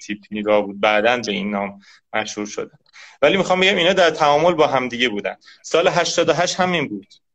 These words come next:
سال هشتاد و هشت هر سه دسته با همدیگه همراه بودن. ولی هشتاد و چهار اینجوری نبود. تمام نیروهای جنبشی علیه نیروهای اصلاح طلب بودن. از اون طرف نیروهای داخل حاکمیت گسسته بودن و روبرو هم بودن.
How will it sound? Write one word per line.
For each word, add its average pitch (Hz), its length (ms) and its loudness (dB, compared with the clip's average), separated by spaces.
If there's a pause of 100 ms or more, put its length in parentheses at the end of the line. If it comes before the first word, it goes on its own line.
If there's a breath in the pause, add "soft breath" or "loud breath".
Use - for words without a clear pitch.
(140)
سال 151 200 4
هشتاد 160 340 2
و 143 60 4
هشت 165 260 -2
هر 170 100 2
سه 160 160 -2
دسته 139 320 2
با 131 120 2
همدیگه 123 500 -2 (260 loud breath)
همراه 117 380 2
بودن. 98 200 -4 (200)
ولی 170 120 4
هشتاد 170 420 0
و - 20 -2
چهار 185 200 2
اینجوری 160 320 0
نبود. 123 400 -2 (420)
تمام 170 340 2
نیروهای 165 420 4
جنبشی 156 440 0
علیه 156 320 2
نیروهای 147 480 2
اصلاح 120 340 2
طلب 110 360 2
بودن. - 180 -14 (380)
از 139 160 0
اون 165 80 0
طرف 165 360 0
نیروهای 143 560 2
داخل 135 540 2
حاکمیت 131 540 0
گسسته 113 500 0
بودن 113 240 0
و 117 80 -2
روبرو 104 420 -2
هم 104 200 -2
بودن. - 220 -12